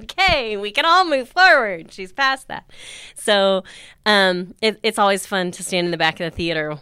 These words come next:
when the audience is watching the film because you see them emo-, you know, emote and connect and, um,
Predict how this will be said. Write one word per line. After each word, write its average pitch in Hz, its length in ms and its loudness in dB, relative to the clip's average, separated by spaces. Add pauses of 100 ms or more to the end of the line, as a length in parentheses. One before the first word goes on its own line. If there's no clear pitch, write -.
when 160 280 -8
the 147 300 -10 (360)
audience 165 320 -6
is 165 120 -14
watching 190 380 4
the 165 60 -8
film 160 220 -6
because 185 220 -8
you 208 120 -2
see 254 480 -6
them 190 220 -2
emo-, 156 340 -6
you 214 160 -4
know, 247 160 -4
emote 190 420 0
and 170 140 -6
connect 190 500 -6
and, 147 440 -8
um, 143 260 -12